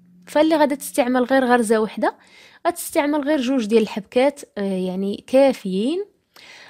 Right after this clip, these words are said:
الان غادي نرجع نهبط الابره من الاسفل ونطلعها من هاد ال، الفراغ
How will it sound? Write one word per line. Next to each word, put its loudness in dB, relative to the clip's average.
الان 4
غادي 0
نرجع -2
نهبط -4
الابره 0
من 0
الاسفل 0
ونطلعها 2
من 0
هاد -2
ال، 0
الفراغ 4